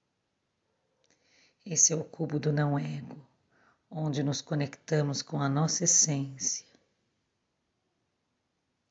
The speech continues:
Nesse cubo, nos projetaremos para o centro da Terra com o seu coração de cristal. Chácara da coroa no polo norte, chácara da raiz no polo sul,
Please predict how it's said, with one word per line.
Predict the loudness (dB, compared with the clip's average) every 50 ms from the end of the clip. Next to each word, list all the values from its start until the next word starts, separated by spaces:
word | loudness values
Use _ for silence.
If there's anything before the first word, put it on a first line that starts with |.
| _ _ _ _ _ _ _ _ _ _ _ _ _ -12
Nesse | -8 -8 -6 -6 -8
cubo, | -10 _ -4 0 0 2 2 2 0 0 -2 -6 -14 _ _ _ _ _ _ _
nos | -8 -8 -8
projetaremos | -4 -2 0 2 2 2 2 4 4 6 6 8 6 6 6 4 2
para | 0 -2 0 2
o | 4
centro | 4 4 4 2 0 -2 -2 0
da | 0 0 0
Terra | 0 0 2 2 2 2 0 -2 -2 -4 _ _ -20 -20 -20 _ _ -8
com | -6 -2
o | 0 2
seu | 4 4 4 2
coração | 0 0 0 0 2 2 4 2 2 2 0 -2
de | -4 -6
cristal. | -8 -8 -4 -2 -2 -2 -2 -4 -10 -12 -12 -14 -18 _ _ _ _ _ _ _ _ _ _ _ _ _ _ _ _ _ _ _ _ _ _ _ _ _ _ -20 -20 _ _ _ _
Chácara | 0 2 4 4 4 2 0 -2 -6 -8 -8 -6 -4
da | -4 -4 -4
coroa | -6 -6 -2 0 0 2 2 2 2 2 0
no | 0 -2 -4
polo | -4 -4 -2 0 0 0 0
norte, | 0 0 0 0 -2 -4 -6 -10 -10 -10 -10 -12 _ _ _ _ _ _ _ _ _ _ _ _ -4
chácara | -2 -2 0 0 -2 -4 -2 -2 0 0 2
da | 2 2
raiz | 2 2 2 2 2 0 -2 -2 -4
no | -4 -4
polo | -4 -4 -2 -2 0 0 0
sul, | -2 -2 -2 -2 -4 -4 -6 -6 -6